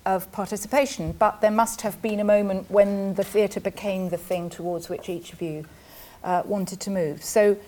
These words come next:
how did you get there? Uh, and the second bit of what I'd like each one to address is how, if at all, does the world of theatre feel different today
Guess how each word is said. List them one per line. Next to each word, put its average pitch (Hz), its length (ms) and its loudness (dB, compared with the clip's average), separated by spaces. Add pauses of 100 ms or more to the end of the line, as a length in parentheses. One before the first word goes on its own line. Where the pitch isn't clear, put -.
(140)
how 311 280 4
did 269 200 0
you 220 60 -2
get - 280 0
there? 165 280 0 (1600)
Uh, 202 360 6 (100)
and 233 520 2 (760)
the 254 60 -8
second 330 500 -2
bit 311 260 6
of 180 160 -6
what 185 180 0
I'd 185 120 -2
like 190 380 -2
each 226 240 -4
one 180 180 -2
to 175 120 -8
address 175 460 -2
is 220 360 0
how, 311 640 0 (240)
if 254 140 -2
at - 180 -8
all, 180 420 -2 (540)
does 214 300 2
the 226 100 0
world 233 500 10
of 220 100 -2
theatre 208 340 -2
feel 196 280 -2
different 196 800 0
today 165 540 -4